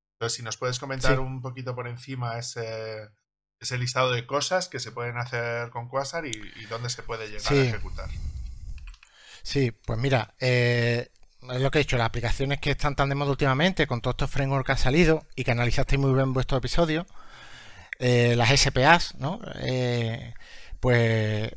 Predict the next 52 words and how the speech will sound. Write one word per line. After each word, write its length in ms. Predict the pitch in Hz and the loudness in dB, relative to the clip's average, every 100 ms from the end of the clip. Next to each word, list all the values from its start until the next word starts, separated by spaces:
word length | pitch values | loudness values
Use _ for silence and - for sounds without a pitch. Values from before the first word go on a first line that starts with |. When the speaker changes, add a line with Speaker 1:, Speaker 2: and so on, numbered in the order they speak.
| - - | -8 -6
Speaker 2:
que 80 | 110 | 0
son, 220 | - 123 | 2 4
digamos, 260 | 131 127 127 | 4 4 4
las 140 | 123 | 4
más 180 | 123 123 | 4 2
simples 300 | 147 135 127 | 2 0 0
que 80 | 123 | 0
se 140 | 131 | 0
ejecutan 360 | 120 123 120 127 | 2 0 0 0
en 80 | |
navegador, 540 | 123 120 117 131 180 208 _ _ - - | 0 2 4 4 2 -4 _ _ -10 -8
o 60 | - | -4
sea, 140 | 117 | -2
las 80 | 117 | -2
que 100 | 123 | 0
se 80 | 135 | 2
hacen 180 | - 131 | 2 0
con 160 | 135 | -2
cualquier 300 | 127 113 135 | -2 2 2
framework, 320 | - 160 170 | 6 6 6
incluso 260 | 143 139 - | 6 2 0
con 120 | 143 | 0
V 160 | 127 131 | 2 2
J 180 | 135 135 | 4 4
S 460 | - 135 120 - - - - - | 6 6 6 4 2 -16 -16 -4
solo, 300 | - 151 208 | 4 8 8
lo 80 | 139 | 6
que 80 | |
pasa 180 | 120 - | 4 4
es 40 | 131 | 4
que 40 | |
te 80 | 127 | 4
añade 220 | 127 143 | 4 4
toda 140 | 151 | 6
la 100 | 127 | 4
capa 340 | 120 131 135 139 - - - | 6 6 6 4 -2 -10 -2
de 100 | 131 | 2
componentes 540 | 143 135 135 139 135 | 2 4 2 4 4
hechos 260 | 143 139 147 | 4 4 4
ya, 280 | 139 170 170 | 4 2 0
digamos 320 | 127 127 139 | 0 0 0
que 160 | 143 | 0
la, 340 | 139 127 127 - | 2 4 4 2
las 180 | 127 123 | 8 10
pantallas 460 | 127 117 131 143 | 10 2 2 2
te 140 | - 139 | 2 4
la, 320 | 127 117 113 | 4 4 2
te 80 | 127 | 0
las 120 | 120 | 0
facilitan 420 | 131 - 127 127 | 0 -2 -2 -2
mucho 220 | 131 - | -2 -2
hacer. 280 | 113 147 151 | 0 0 -4